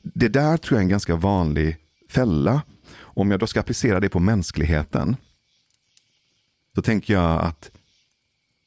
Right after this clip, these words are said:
för tretusen år sedan, när vi hade färre system,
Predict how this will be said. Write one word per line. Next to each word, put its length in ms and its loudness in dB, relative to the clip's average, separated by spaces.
för 280 2
tretusen 680 2
år 240 2
sedan, 400 -2
när 180 2
vi 80 2
hade 580 -2
färre 760 -4
system, 760 -2